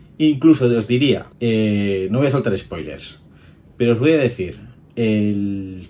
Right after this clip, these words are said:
capítulos, eh, tres y cuatro, para mí,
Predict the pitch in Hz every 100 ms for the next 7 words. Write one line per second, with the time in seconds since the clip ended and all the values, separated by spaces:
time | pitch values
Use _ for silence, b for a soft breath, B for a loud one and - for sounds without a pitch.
0 | - - 110 - 208 220 190 156 143 -
1 | - - 123 110 104 95 92 90 87 82
2 | 78 69 - - - - - B B B
3 | B - 135 151 127 - 139 156 202 233
4 | - - - - - - - 113 117 170
5 | 208